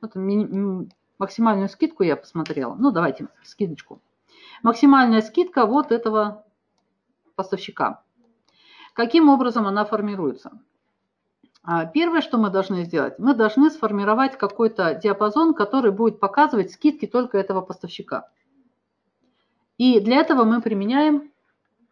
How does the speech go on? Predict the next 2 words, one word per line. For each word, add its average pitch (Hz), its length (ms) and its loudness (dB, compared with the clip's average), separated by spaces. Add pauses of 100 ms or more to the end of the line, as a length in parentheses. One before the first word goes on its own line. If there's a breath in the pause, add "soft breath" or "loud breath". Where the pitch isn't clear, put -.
(1200)
функцию 262 640 0 (2500)
«если». - 340 -4